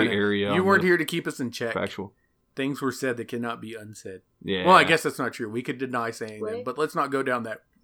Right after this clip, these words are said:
Speaker 1: tunnel again.
Speaker 2: Right, right, right.
Speaker 3: <laughs>
Speaker 1: Um, as always, we've been your hosts. You've been awesome.
Speaker 3: Yay! Do we wanna list off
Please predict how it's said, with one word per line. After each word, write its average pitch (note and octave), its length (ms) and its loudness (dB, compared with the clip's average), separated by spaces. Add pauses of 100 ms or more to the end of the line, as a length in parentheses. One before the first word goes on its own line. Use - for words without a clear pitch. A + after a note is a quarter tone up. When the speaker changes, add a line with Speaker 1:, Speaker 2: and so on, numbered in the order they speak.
(120)
Speaker 1:
tunnel G2+ 320 -12
again. F#2+ 300 -18 (680)
Speaker 2:
Right, G2+ 300 2
right, G#2 220 2
right. G#2+ 280 0 (1300)
Speaker 3:
<laughs> C4+ 560 10 (800)
Speaker 1:
Um, F3 340 0 (2000)
as D3+ 300 6
always, E3+ 560 10
we've C#3 200 0
been C#3 180 4
your C3+ 160 2
hosts. D#3+ 360 0
You've B2 180 -6
been B2 200 0
awesome. D#3 640 2 (240)
Speaker 3:
Yay! D#4+ 800 4
Do D4 100 0
we D4+ 120 2
wanna D#4 300 4 (340)
list C4 360 6
off D4 240 6